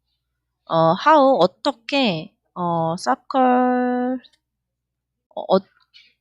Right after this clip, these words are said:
어떠냐? 서클 필드 어떠냐? 라고 했을 때, 어, 축구장이 작고, 그리고 흔들려서 종종 바다로 빠졌다는 말이 있었고요. 누가, 어,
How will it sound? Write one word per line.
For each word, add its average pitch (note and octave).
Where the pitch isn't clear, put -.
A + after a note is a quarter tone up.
어떠냐? F#3
서클 D4+
필드 B3
어떠냐? E3+
라고 F#3
했을 F#3
때, G#3
어, D#3+
축구장이 A#3
작고, A3
그리고 F#3+
흔들려서 A3+
종종 G3+
바다로 F#3+
빠졌다는 A#3
말이 D3
있었고요. E3
누가, G#3
어, D3